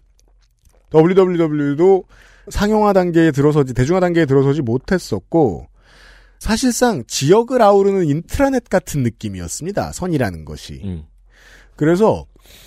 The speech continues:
Speaker 1: 바이러스를 선진국에서 만드는 백신 하나,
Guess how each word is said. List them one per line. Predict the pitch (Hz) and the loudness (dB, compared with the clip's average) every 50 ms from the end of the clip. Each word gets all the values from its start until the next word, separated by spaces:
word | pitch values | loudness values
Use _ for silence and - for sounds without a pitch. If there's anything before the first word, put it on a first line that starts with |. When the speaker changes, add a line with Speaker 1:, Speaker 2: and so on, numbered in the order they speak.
| - _ _ _ _ | -20 _ _ _ _
Speaker 1:
바이러스를 | - - 160 185 220 233 240 226 - - - 233 226 226 226 220 220 220 254 247 196 123 80 69 - _ _ _ _ _ _ _ _ | 0 2 4 4 4 4 2 0 -2 -6 -6 -4 -2 0 0 0 0 2 2 2 2 0 0 -4 -10 _ _ _ _ _ _ _ _
선진국에서 | - - - 277 294 277 277 277 285 285 240 269 254 254 247 220 240 226 | -6 -2 0 0 2 2 0 0 0 0 0 0 2 2 4 4 4 4
만드는 | 190 156 151 175 196 202 202 190 214 214 208 214 208 208 196 | 4 4 2 2 0 -4 -2 -2 -2 0 0 0 -2 -2 -2
백신 | - 139 156 - - - - - 214 196 | -2 -2 -2 -2 -6 -8 -6 -4 -4 -4
하나, | 190 156 208 214 208 196 165 131 104 85 76 73 82 - | -2 -2 -2 -2 -2 0 0 -2 -2 -4 -8 -12 -16 -18